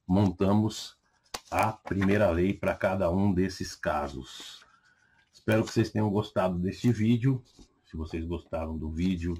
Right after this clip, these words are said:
deixa o like aí, faz a inscrição no canal,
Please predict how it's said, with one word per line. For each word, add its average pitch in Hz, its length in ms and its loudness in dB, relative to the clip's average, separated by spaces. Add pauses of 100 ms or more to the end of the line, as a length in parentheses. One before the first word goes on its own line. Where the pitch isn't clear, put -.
deixa 87 440 -2
o 80 60 -4
like 80 480 -6
aí, 95 320 -2 (1000)
faz 101 400 0
a 95 40 0
inscrição 87 440 -4
no 87 120 -2
canal, 90 580 -4